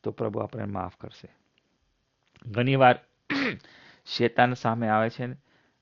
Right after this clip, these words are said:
આંગળી આમ કરે છે, તે આમ કર્યું, તે આમ કર્યું, તે આમ કર્યું. ઘણા ઘણા વર્ષ પહેલા જે કા-, પાપ કર્યા, આમ કર્યા, આમ કર્યા. આપણે કબૂલ કરે છે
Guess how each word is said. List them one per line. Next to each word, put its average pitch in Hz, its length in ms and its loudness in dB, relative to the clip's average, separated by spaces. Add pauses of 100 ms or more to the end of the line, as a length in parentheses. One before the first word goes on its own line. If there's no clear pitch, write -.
(160)
આંગળી 107 380 0
આમ 101 140 2
કરે - 180 -8
છે, - 160 -18
તે - 220 -18
આમ 98 280 0
કર્યું, - 340 -14
તે - 160 -16
આમ 101 180 -2
કર્યું, 87 260 -8
તે - 140 -16
આમ - 160 -14
કર્યું. - 220 -10 (640)
ઘણા 117 260 2
ઘણા 113 240 0
વર્ષ 107 340 0
પહેલા 117 220 -2
જે 110 200 -4
કા-, 107 360 -2
પાપ - 320 -4
કર્યા, 110 160 -4 (140)
આમ 104 200 0
કર્યા, 90 320 -12
આમ 92 160 -6
કર્યા. - 280 -14 (540)
આપણે - 280 -6
કબૂલ 131 320 2
કરે 131 260 -6
છે 139 280 -6